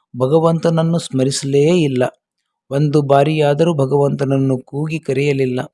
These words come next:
ಒಮ್ಮೆ ಭಗವಂತನನ್ನು ಕರೆದು ನೋಡಿ. ಭಗವಂತನನ್ನು ನಂಬಿ ನಿಮ್ಮ ಚಿಂತೆ ದೂರವಾಗುವುದು. ನೀವು ಕಷ್ಟದಿಂದ ಹೊರಬರುತ್ತೀರಿ.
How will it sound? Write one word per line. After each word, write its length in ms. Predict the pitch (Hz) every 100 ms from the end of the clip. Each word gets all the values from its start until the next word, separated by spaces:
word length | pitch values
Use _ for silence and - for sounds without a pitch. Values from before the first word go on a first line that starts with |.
| _ _ _ _ -
ಒಮ್ಮೆ 260 | 131 139 131
ಭಗವಂತನನ್ನು 920 | 117 127 139 139 131 131 127 127 127
ಕರೆದು 320 | 127 139 143
ನೋಡಿ. 360 | 139 127 127 - _ _ _ _ -
ಭಗವಂತನನ್ನು 760 | 127 147 160 147 147 139 135 139
ನಂಬಿ 500 | 131 127 156 151 - _ _ _ -
ನಿಮ್ಮ 240 | 143 139
ಚಿಂತೆ 580 | 131 139 147 131 135 123
ದೂರವಾಗುವುದು. 840 | 131 147 139 135 131 135 120 120 _ _ _ _ _ -
ನೀವು 280 | 170 180 175
ಕಷ್ಟದಿಂದ 640 | - 156 - 170 170 170
ಹೊರಬರುತ್ತೀರಿ. 920 | 170 123 143 165 170 170 - 151 139